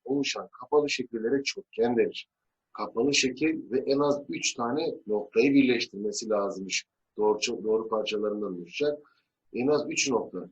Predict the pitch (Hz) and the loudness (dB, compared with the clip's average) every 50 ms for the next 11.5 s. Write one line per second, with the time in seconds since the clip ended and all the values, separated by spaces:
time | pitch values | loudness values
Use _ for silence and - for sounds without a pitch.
0 | _ - 98 - 131 127 123 135 135 135 139 135 147 143 143 - - 156 143 - | _ -12 -6 -4 -4 0 2 2 2 2 2 0 0 -2 -2 -2 0 -2 -2 -2
1 | - 165 165 170 208 220 226 170 151 135 123 120 123 113 107 107 107 - 170 175 | -4 -8 -6 -6 -4 -4 -4 -2 0 0 0 0 -2 -4 -4 -4 -4 -4 -2 -2
2 | 180 165 170 170 160 143 131 110 98 107 127 156 156 - - - 143 147 151 156 | -2 0 0 -2 0 0 0 0 0 -2 -4 -4 -6 -6 -6 -4 -4 -2 -2 -2
3 | 151 - 151 143 - - - 151 151 156 151 135 107 101 98 92 92 - 151 143 | -2 -4 -6 -8 -8 -4 -2 -2 0 0 0 0 0 -2 -4 -4 -4 -6 -6 -6
4 | 107 92 - _ _ _ _ _ _ _ - 104 120 147 170 156 131 110 107 107 | -6 -8 -12 _ _ _ _ _ _ _ -4 0 0 2 2 2 0 0 0 0
5 | 95 101 127 135 135 123 113 98 101 98 - - 120 123 127 - - - - 131 | 0 0 -2 -2 -2 -4 -4 -4 -4 -6 -6 -4 -2 -2 -2 -2 -4 -4 -2 0
6 | 143 143 147 143 139 139 - - - 156 - - - - 101 110 110 104 - - | 0 2 2 2 0 0 -2 -6 -8 -6 -4 -4 -4 -2 0 0 0 -2 -2 -6
7 | - 117 120 135 143 127 113 104 95 95 98 92 - - - 95 90 90 95 110 | -4 0 0 2 2 0 0 -2 0 0 0 0 -2 -6 -6 -8 -6 -4 0 0
8 | 104 98 - - _ _ _ _ _ _ _ - 175 185 180 180 - 107 98 - | 0 0 -2 -8 _ _ _ _ _ _ _ 0 0 0 0 -2 -4 -6 -6 -2
9 | - 110 117 139 139 135 131 123 123 - - 160 170 170 - - - - 131 127 | 0 2 2 4 4 2 2 0 -2 0 0 2 2 2 0 -4 -4 -2 -2 0
10 | 104 104 98 95 101 113 117 - 104 98 95 90 - 98 92 90 - 95 104 117 | 0 0 -2 -2 -2 -4 -4 -4 -4 -4 -4 -4 -6 -6 -6 -8 -8 -4 -2 0
11 | 117 107 92 85 - - - - - | 0 0 -2 -4 -6 -10 -14 -14 -16